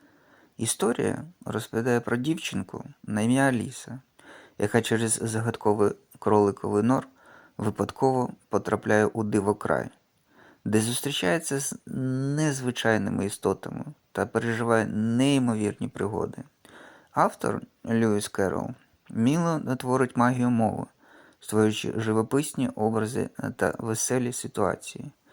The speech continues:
Книга наповнена гумором, грою слів та несподіваними поворотами подій, що робить читання захоплюючим і цікавим. Одне з найбільш, е, переваг цієї книги —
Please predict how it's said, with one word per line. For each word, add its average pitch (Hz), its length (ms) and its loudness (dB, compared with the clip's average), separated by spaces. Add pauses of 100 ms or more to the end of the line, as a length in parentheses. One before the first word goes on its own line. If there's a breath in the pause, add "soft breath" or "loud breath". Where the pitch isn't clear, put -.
(380 loud breath)
Книга 147 280 2
наповнена 151 400 2
гумором, 117 640 4 (600)
грою 117 400 4
слів 120 360 -2 (440 loud breath)
та 104 100 2
несподіваними 107 720 4 (260)
поворотами 104 640 4
подій, 107 600 -2 (440 soft breath)
що - 200 0
робить 110 500 2
читання 104 560 0 (200)
захоплюючим 110 840 -2 (260)
і - 120 -8
цікавим. 98 600 -2 (920 soft breath)
Одне 139 400 2
з 135 120 2
найбільш, 143 500 0 (140)
е, 123 160 2
переваг 131 440 2
цієї 131 300 -2
книги — 156 540 -4